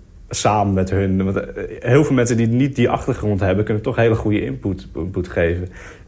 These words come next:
Eh, ik, ik doe heel veel huisstijl dingetjes en dan, eh, ik ga altijd naar de plek toe of naar het bedrijf toe, wat fotootjes maken, et cetera. En we doen ook altijd een soort van sessie voor,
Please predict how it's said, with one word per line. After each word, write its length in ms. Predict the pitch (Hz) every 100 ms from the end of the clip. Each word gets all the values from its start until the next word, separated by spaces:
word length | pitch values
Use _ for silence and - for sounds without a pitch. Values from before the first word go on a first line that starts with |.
| -
Eh, 180 | -
ik, 100 | -
ik 220 | - - 117
doe 140 | 120
heel 160 | 123 127
veel 100 | 117
huisstijl 560 | 117 151 - 110 87
dingetjes 500 | 92 92 90 95 117
en 100 | 107
dan, 260 | 104 104 107
eh, 120 | 69
ik 80 | 110
ga 60 | -
altijd 420 | 135 131 104 101
naar 120 | 98
de 60 | 92
plek 260 | 107 98
toe 260 | - 117 110
of 80 | 95
naar 100 | 90
het 100 | 90
bedrijf 380 | 87 87 87 -
toe, 300 | - 131 127
wat 140 | 113 90
fotootjes 480 | 117 113 110 98 95
maken, 440 | 98 98 101 -
et 100 | -
cetera. 360 | 101 95 98 92
En 80 |
we 60 | 90
doen 120 | 92
ook 80 | 95
altijd 480 | 90 95 95 92 95 - - - - - -
een 80 | 98
soort 240 | 104 98
van 180 | 101 92
sessie 600 | - 120 110 - 92 92
voor, 520 | - 90 87 90 -